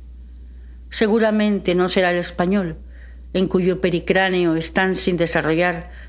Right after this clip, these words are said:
las protuberancias de la mecánica y la ingeniería. Las líneas más aseguradas contra el fracaso serán las más cortas y las que atraviesan una comarca llana de producciones naturales,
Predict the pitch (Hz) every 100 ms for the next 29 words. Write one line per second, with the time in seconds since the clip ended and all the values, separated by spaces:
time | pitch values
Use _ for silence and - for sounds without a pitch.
0 | - 175 170 - 165 160 170 165 170 175
1 | 170 165 156 - 151 135 135 151 175 180
2 | 175 180 - - 185 165 160 156 175 170
3 | 170 170 190 156 - - - - - -
4 | - - - 202 208 226 247 254 233 214
5 | 196 190 214 214 214 196 180 180 190 185
6 | - 175 175 170 170 160 185 185 202 -
7 | 170 170 165 165 190 202 - 160 - 156
8 | - - - - - - - - 180 165
9 | - 165 160 156 180 180 196 190 170 175
10 | 175 180 - 170 156 170 170 165 165 160
11 | 156 - 180 175 165 165 156 160 180 196
12 | 196